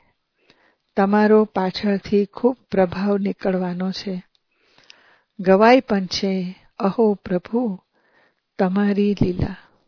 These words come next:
આ, આ જ સમયનું ગાયન છે. આ પણ ગવાયેલું છે, "તમારી ગતમત ન્યારી."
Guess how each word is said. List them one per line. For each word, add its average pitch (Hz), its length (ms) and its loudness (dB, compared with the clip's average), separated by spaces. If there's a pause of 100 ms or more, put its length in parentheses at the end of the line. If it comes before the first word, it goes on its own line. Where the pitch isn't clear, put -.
(1300)
આ, 202 280 0 (360)
આ 208 200 2
જ 220 140 -2
સમયનું 202 680 0
ગાયન 190 460 -4
છે. 190 360 -10 (1120)
આ 220 180 2
પણ 247 280 2
ગવાયેલું 214 640 6
છે, 175 340 -8 (840)
"તમારી 202 540 2
ગતમત 196 640 -4
ન્યારી." 180 640 -4